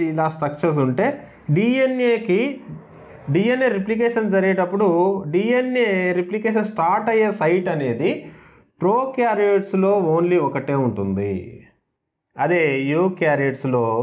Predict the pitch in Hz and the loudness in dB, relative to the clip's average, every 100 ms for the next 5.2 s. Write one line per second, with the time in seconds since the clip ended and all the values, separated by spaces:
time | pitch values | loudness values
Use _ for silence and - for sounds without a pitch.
0 | - - - 117 113 143 147 170 117 110 | -4 -18 -12 -4 0 0 0 0 0 0
1 | 104 92 92 - - - - _ _ _ | -4 -6 -10 -14 -16 -20 -20 _ _ _
2 | _ _ 156 156 - _ _ _ _ _ | _ _ _ -20 -20 _ _ _ _ _
3 | _ _ _ _ 117 123 139 170 294 - | _ _ _ _ -6 -4 -2 -2 -2 -6
4 | - _ _ _ 107 107 123 226 - - | -18 _ _ _ -10 -8 -6 -6 -8 -12
5 | - - | -14 -20